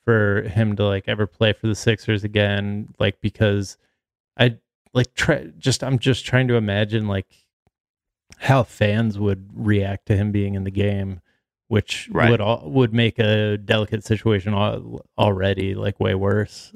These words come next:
Speaker 1: Um,
Speaker 2: Right.
Speaker 1: I think
Speaker 2: Yeah, you
Speaker 1: they're
Speaker 2: go
Speaker 1: just
Speaker 2: out there
Speaker 1: gonna
Speaker 2: and you
Speaker 1: move
Speaker 2: get just
Speaker 1: forward
Speaker 2: howled
Speaker 1: and
Speaker 2: at.
Speaker 1: Yeah.
Speaker 2: Yeah.
Speaker 1: Anyways, I'm Jack and you're Miles, and
Speaker 2: I
Speaker 1: these
Speaker 2: am.
Speaker 1: are some things that are trending.
Speaker 2: Yep.
Speaker 1: You know, we've been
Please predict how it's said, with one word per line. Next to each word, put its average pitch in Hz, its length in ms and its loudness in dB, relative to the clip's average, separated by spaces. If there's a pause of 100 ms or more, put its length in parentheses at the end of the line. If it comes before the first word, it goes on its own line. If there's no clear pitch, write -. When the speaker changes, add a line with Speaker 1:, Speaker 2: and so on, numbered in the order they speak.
Speaker 1:
Um, 95 480 -2 (320)
Speaker 2:
Right. 85 240 2
Speaker 1:
I - 20 6
think 110 120 2
Speaker 2:
Yeah, 92 60 4
you 107 80 4
Speaker 1:
they're 104 80 2
Speaker 2:
go 95 60 2
Speaker 1:
just 90 60 2
Speaker 2:
out 85 80 -2
there 110 80 4
Speaker 1:
gonna - 20 4
Speaker 2:
and 110 80 2
you 110 60 2
Speaker 1:
move 104 60 2
Speaker 2:
get - 60 -4
just - 100 -20
Speaker 1:
forward 101 260 2
Speaker 2:
howled 85 220 2
Speaker 1:
and 104 120 -2
Speaker 2:
at. 85 220 -8 (300)
Speaker 1:
Yeah. 98 320 0 (320)
Speaker 2:
Yeah. 82 100 -20 (160)
Speaker 1:
Anyways, 110 760 0 (120)
I'm 139 760 2
Jack 139 500 2
and 127 260 2
you're 151 220 4
Miles, 117 560 0 (340)
and 104 240 2
Speaker 2:
I 82 140 -6
Speaker 1:
these 147 460 2
Speaker 2:
am. - 100 -8
Speaker 1:
are 131 340 4
some 135 220 -6
things 107 460 0
that 110 320 4
are 117 100 2
trending. 127 720 2
Speaker 2:
Yep. 104 280 0 (260)
Speaker 1:
You 135 160 4
know, 120 120 6
we've 135 360 4
been 156 500 2